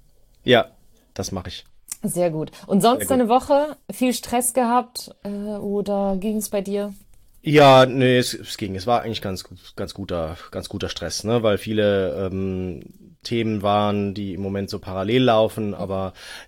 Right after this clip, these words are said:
Speaker 1: die sind alle irgendwie spannend, von daher, ähm, macht's, macht's Spaß und,
Speaker 2: Mhm.
Speaker 1: aber ich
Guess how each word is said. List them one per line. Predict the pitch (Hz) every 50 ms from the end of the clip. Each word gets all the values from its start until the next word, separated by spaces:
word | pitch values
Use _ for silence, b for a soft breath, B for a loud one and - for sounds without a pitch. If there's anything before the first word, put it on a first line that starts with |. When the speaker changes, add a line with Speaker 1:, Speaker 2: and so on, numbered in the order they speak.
| B
Speaker 1:
die | - 107
sind | 113 127
alle | 127 131 139 139 143
irgendwie | 139 131 131 127 131 127
spannend, | - - - 120 127 135 139 139 135 139
von | - 120 110
daher, | 101 107 101 104 104 110 107 101 101 98 98 98 98 - -
ähm, | 107 104 98 92 98 95 95 92 85
macht's, | - 90 98 92 - - - - -
macht's | 101 101 95 - -
Spaß | - - 90 85 85 90 92 90 -
und, | - 90 92 -
Speaker 2:
Mhm. | 151 143 B 156
Speaker 1:
aber | 143 135 143 143 139 135
ich | 120 131 -